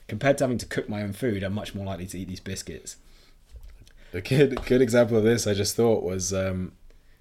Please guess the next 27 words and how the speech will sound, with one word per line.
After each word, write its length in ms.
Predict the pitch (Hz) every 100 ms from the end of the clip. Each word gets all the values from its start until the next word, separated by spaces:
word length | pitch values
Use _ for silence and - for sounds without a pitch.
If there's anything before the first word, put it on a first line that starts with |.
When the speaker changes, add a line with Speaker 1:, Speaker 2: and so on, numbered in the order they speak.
| - - - - -
Speaker 2:
I 60 |
thought 80 | 135
you 100 | 151
were 60 | 127
gonna 180 | 123
say 180 | 107 110
you 120 | 101
ate 100 | 120
those 200 | 120 98
biscuits, 380 | 87 92 - 73
but 120 | -
remember 320 | 110 135 139 98
we 140 | 120
had 160 | 135 123
Speaker 1:
I 40 |
Speaker 2:
some, 120 | -
Speaker 1:
did 80 | 131
eat 100 | 117
the 80 | 104
first 320 | 107 110 107
pack. 160 | 98 92
Speaker 2:
we 80 | 113
had 220 | 143 147
some 160 | 135
cheese 240 | 123 135 123
and 100 | 113
biscuits 560 | 135 - 95 - -